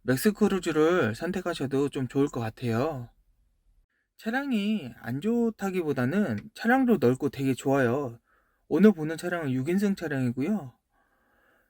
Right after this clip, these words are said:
그런데도 조금 가격이 저렴한 금액으로 옵션 괜찮은 에스유브이를 타고 싶다고 하시면 맥스크루즈를 선택하셔도 좋습니다.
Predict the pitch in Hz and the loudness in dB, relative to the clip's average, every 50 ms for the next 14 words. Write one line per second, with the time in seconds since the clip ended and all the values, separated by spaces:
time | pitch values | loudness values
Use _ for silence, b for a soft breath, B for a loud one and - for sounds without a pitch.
0 | _ _ _ _ _ _ - - 190 220 233 220 208 202 175 165 151 147 151 165 | _ _ _ _ _ _ 0 4 6 8 8 8 6 6 4 0 0 0 0 0
1 | 160 143 117 110 101 - - 143 - 185 180 185 185 175 156 - - 127 120 131 | 0 0 -2 -2 -6 -10 -16 -10 -6 -6 -4 -4 -4 -6 -6 -8 -8 -2 0 0
2 | 135 135 135 127 123 131 139 139 123 - _ _ _ - - 147 151 185 202 202 | 0 0 0 0 2 2 2 0 -2 -4 _ _ _ 0 2 6 6 8 8 8
3 | 202 196 190 170 - 147 143 139 143 143 135 127 120 120 143 151 135 117 110 - | 6 4 2 -2 -4 -4 -2 -2 -2 -2 -2 0 0 2 2 0 0 -2 -6 -12
4 | _ _ _ _ _ _ _ 147 135 127 - - 170 165 160 151 - 135 127 120 | _ _ _ _ _ _ _ -6 -4 0 2 2 2 2 2 -2 -2 -4 -4 -2
5 | - 147 143 139 131 131 131 131 131 127 123 123 - _ _ _ _ _ _ _ | -2 -2 0 2 2 2 2 2 2 2 0 -2 -4 _ _ _ _ _ _ _
6 | _ _ _ _ _ _ _ _ _ _ _ _ _ _ - 139 127 - - 165 | _ _ _ _ _ _ _ _ _ _ _ _ _ _ -6 -6 -4 2 4 4
7 | 160 156 151 151 151 147 139 - - 180 185 196 180 - - - 151 139 147 170 | 4 6 4 2 2 2 0 0 -4 -4 -2 -4 -4 -4 -4 -4 -4 -4 -4 -6
8 | - 185 160 156 208 208 147 131 123 - _ _ _ _ _ _ _ _ _ _ | -6 -6 -4 -4 -4 -4 -4 -8 -10 -14 _ _ _ _ _ _ _ _ _ _
9 | - 127 131 - 214 208 - 208 208 185 - 170 160 156 147 147 156 165 151 127 | -4 -4 -2 -2 -6 -4 0 0 0 0 0 -4 -2 2 2 4 4 4 2 0
10 | 113 - - - 185 190 208 202 - 190 - 170 - 131 - _ _ _ - 127 | -2 -4 -6 -8 -8 -6 -4 -4 -6 -6 -8 -8 -10 -10 -14 _ _ _ -12 -12
11 | 120 - 135 131 123 120 117 120 117 113 | -6 -2 0 0 0 0 -2 -6 -12 -12